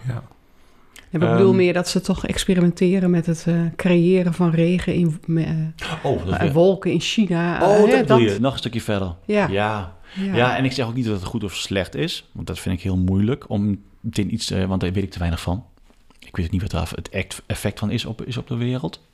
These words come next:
Speaker 3: Dus ik sta ook altijd overal open voor. Maar ik geef wel aan, technische maatregelen, innovatie is heel goed. Dat kunnen we ook heel goed.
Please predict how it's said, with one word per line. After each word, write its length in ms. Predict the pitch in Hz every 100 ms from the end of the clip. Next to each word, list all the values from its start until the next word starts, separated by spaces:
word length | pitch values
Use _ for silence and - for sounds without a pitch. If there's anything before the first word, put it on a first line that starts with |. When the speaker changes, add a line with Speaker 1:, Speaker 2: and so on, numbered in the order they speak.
| _ _ _ _ _
Speaker 3:
Dus 140 | -
ik 60 | -
sta 120 | 95
ook 100 | -
altijd 240 | 113 - - _
overal 380 | 143 127 92 -
open 260 | 127 98
voor. 360 | - 85 87 156 _ _ _ _ _ _ _ _
Maar 140 | - 101
ik 80 | -
geef 160 | -
wel 120 | - -
aan, 360 | 127 127 127 - _ _ _ _ - _ _ _ _
technische 340 | 147 139 139
maatregelen, 720 | 131 127 127 117 117 117 117 -
innovatie 540 | 110 104 117 120 -
is 60 | 98
heel 140 | 87
goed. 340 | - 185 208 - _ -
Dat 100 | -
kunnen 220 | 131 135
we 60 |
ook 60 | 131
heel 120 | 120
goed. 340 | - 110 -